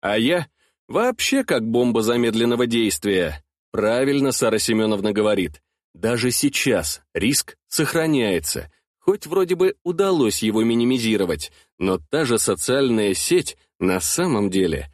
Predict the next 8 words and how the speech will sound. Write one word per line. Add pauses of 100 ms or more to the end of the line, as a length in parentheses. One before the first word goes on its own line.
(160)
огромное
минное
поле. (320)
Стоит
хоть
немного
упустить
контроль,